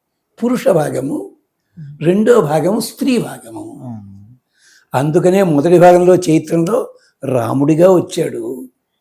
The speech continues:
Speaker 2: మ్మ్.
Speaker 1: రెండో భాగంలో అమ్మవారుగా వచ్చింది.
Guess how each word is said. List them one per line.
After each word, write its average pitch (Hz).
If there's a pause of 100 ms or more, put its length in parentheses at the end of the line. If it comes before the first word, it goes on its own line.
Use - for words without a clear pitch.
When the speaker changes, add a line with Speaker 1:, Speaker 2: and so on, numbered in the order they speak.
(140)
Speaker 2:
మ్మ్. 139
Speaker 1:
రెండో 151
భాగంలో 151 (320)
అమ్మవారుగా 123
వచ్చింది. 90